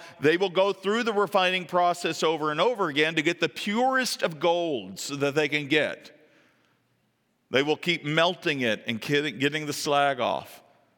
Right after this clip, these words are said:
They'll let it solidify again. They'll melt it and get the slag off to get it more and more pure. Well, Peter tells us about this purification process as well in this passage. So let's look at this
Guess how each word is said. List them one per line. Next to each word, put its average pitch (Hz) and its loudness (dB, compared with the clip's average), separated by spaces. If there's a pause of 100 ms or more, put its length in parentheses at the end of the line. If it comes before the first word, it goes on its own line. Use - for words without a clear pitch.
(160)
They'll 113 0
let 139 2
it 143 -2
solidify 156 2
again. 131 0
They'll 123 2
melt 151 0
it 104 -2
and 107 -12
get 123 -2
the 131 -12
slag 139 2
off 98 -2 (360)
to 123 0
get 120 2
it - -8
more 139 -2
and 123 -6
more 117 0
pure. 117 -4 (180)
Well, 156 2
Peter 240 0
tells 220 -2
us - -6
about 135 0
this 156 -6
purification 139 -2
process 120 -2
as 113 -8
well 135 -2
in 110 -6
this 110 -8
passage. - -6
So 160 -8
let's 196 -4
look 180 -2
at 147 -6
this 104 -2